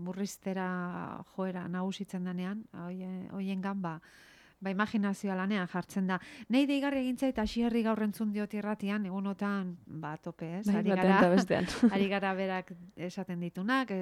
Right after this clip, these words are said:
Speaker 1: ematen ditun azalpenak irakurtzen eta entzuten, eta gaur, eh, esaten zuen goizean entzutenean, ba, ikusteko gogoa badela ematen du, eta horrek asko pozten nau.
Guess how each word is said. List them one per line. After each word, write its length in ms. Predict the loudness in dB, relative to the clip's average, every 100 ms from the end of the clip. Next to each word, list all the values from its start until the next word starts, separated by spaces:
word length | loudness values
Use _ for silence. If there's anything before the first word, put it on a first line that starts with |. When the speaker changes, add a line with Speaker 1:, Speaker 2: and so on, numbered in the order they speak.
| -2
Speaker 1:
ematen 320 | -2 -2 -4
ditun 240 | -4 -6
azalpenak 560 | -4 -4 -2 -2 -4 -4
irakurtzen 680 | -6 -6 -8 -4 -2 -2
eta 140 | -4 -4
entzuten, 480 | -4 -4 -2 -4 -6 -12 -20 -20 -8
eta 120 | -2 4
gaur, 180 | 4 4
eh, 240 | 4 4 4
esaten 400 | 2 0 0 0
zuen 160 | -2
goizean 340 | -2 -2 -4 -6
entzutenean, 440 | -8 -8 -8 -6 -6
ba, 100 | -6
ikusteko 580 | -4 -4 0 0 2 0
gogoa 200 | 2 0 2
badela 340 | 4 4 4 4
ematen 420 | 2 4 2 4
du, 140 | 4 4 0 -16 -20 -20 -8 0
eta 640 | 2 4 2 4 4 2
horrek 320 | 2 0 2
asko 300 | 0 0 0
pozten 580 | 0 -2 -4 -4 -4 0
nau. 300 | 0 -2 -4